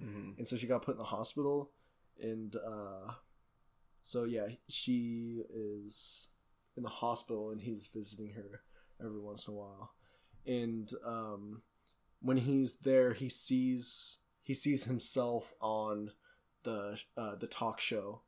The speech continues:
Speaker 2: on Murray's talk show.
Speaker 1: Yep.
Speaker 2: Uh, like, his favorite talk show, and he sees his stand-up set that he did the night before,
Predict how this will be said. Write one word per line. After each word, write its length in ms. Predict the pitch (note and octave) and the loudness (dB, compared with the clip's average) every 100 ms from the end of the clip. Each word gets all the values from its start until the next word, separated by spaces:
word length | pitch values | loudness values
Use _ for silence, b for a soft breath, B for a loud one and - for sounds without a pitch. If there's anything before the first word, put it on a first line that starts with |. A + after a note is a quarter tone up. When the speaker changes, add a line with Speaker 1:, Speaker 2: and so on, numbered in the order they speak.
| - | -8
Speaker 2:
on 200 | A#2 G#2+ | -6 -4
Murray's 320 | A2 A2 G#2+ | -4 -4 -4
talk 260 | - A2 G#2 | -2 -2 -2
show. 340 | - G#2+ G2+ G2+ | -2 -2 -4 -8
Speaker 1:
Yep. 360 | G2+ G#2+ A#2 - - - _ _ | -4 -2 -2 -6 -20 -20 _ _
Speaker 2:
Uh, 80 | C#3 | -2
like, 180 | B2 A#2+ | 0 0
his 180 | C3+ - | 2 0
favorite 440 | - C3+ B2+ C3 | 2 2 4 2
talk 280 | C3 B2+ B2+ | 2 2 2
show, 380 | - A#2+ G#2+ G#2 B B B B | 2 2 0 -4 B B B B
and 240 | B2+ A#2+ | 0 0
he 120 | B2 | 2
sees 560 | B2+ B2+ B2+ B2 A#2 - | 4 6 4 4 2 2
his 300 | B2 C3 A2+ | 2 2 4
stand-up 460 | - C3 A#2+ A#2 A2 | 4 2 0 0 0
set 300 | - A#2+ A2 | 2 4 2
that 100 | A2+ | 0
he 120 | A#2+ | -2
did 260 | A2 A#2 A2+ | -2 -2 -4
the 60 | |
night 200 | A#2 A2+ | -4 -4
before, 540 | A#2 - A#2 A2 G#2+ | -6 -8 -6 -4 -6